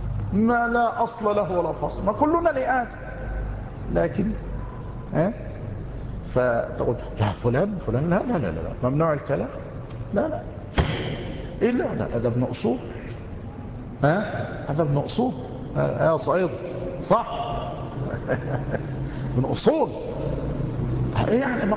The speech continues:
كلنا لآدم؟ لا، كلنا لآدم، لكن يوجد: "خلق-، خلقناكم من ذكر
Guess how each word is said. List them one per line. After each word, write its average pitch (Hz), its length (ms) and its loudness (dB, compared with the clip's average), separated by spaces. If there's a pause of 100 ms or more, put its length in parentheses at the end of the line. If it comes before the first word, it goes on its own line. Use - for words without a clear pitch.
كلنا 269 320 4
لآدم؟ 233 680 0
لا، 180 160 4 (1200)
كلنا 190 300 6
لآدم، 190 400 2
لكن 160 300 0 (140)
يوجد: 156 320 2 (1700)
"خلق-، - 280 -2
خلقناكم 131 500 0
من 135 320 0
ذكر 139 300 2